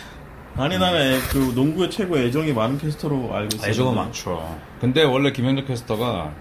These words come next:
Speaker 2: 원래 스포티비가 축구가 먼저 있었잖아요.
Speaker 1: 아, 그-, 아, 그래서 지금 본인이 새벽에 챔스 중계도 본인 선택해서 골랐다고?
Speaker 2: 아, 뭐 그것까지는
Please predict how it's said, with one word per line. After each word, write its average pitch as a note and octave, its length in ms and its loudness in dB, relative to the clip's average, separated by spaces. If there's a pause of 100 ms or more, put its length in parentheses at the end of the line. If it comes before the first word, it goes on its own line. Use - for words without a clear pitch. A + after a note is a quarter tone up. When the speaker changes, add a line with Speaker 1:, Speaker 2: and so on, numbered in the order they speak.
(200)
Speaker 2:
원래 A2+ 140 0
스포티비가 D3+ 460 0
축구가 G#3+ 380 -2
먼저 F2 220 -2
있었잖아요. D#2+ 400 -8 (800)
Speaker 1:
아, C3 160 0
그-, - 160 -8
아, C3 120 2
그래서 C#3+ 240 0
지금 C#3 460 2
본인이 C3+ 480 2
새벽에 C#3 680 0
챔스 D#3+ 440 -2
중계도 A#2+ 500 -2 (240)
본인 A#2+ 180 0
선택해서 D#3+ 600 -2 (560)
골랐다고? A#2 520 0 (1080)
Speaker 2:
아, G2 80 0
뭐 G2+ 100 2
그것까지는 - 580 0